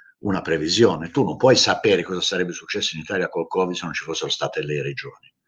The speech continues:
Quindi dire che con lo Stato sarebbe andata meglio è una pura congettura. Cioè, mentre sai che con le regioni è andata male, non sai come sarebbe andata se ci fosse stato lo Stato centrale come una volta.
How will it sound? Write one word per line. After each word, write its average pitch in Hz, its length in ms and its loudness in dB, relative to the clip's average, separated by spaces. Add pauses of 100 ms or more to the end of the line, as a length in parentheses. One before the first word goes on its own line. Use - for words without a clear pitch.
(200)
Quindi 107 240 4
dire 113 260 8
che 92 120 -4
con 98 160 -2
lo 98 80 0
Stato - 240 0
sarebbe 85 300 -2
andata 92 300 0
meglio 113 300 0
è 113 40 2
una - 120 -2
pura - 240 -6
congettura. - 680 -12 (640)
Cioè, 98 160 6
mentre 156 280 10
sai 98 380 6
che - 160 -10
con 113 160 2
le 110 80 6
regioni 107 320 4
è 110 40 4
andata 90 340 0
male, 85 320 0
non 104 160 0
sai 143 180 8
come 127 400 4 (300)
sarebbe 113 340 8
andata 117 340 6
se 120 100 0
ci 110 120 2
fosse 87 220 -2
stato 85 320 -2
lo 104 80 2
Stato 85 300 -6
centrale 85 500 -6
come 85 240 -10
una 64 120 -14
volta. 82 360 -12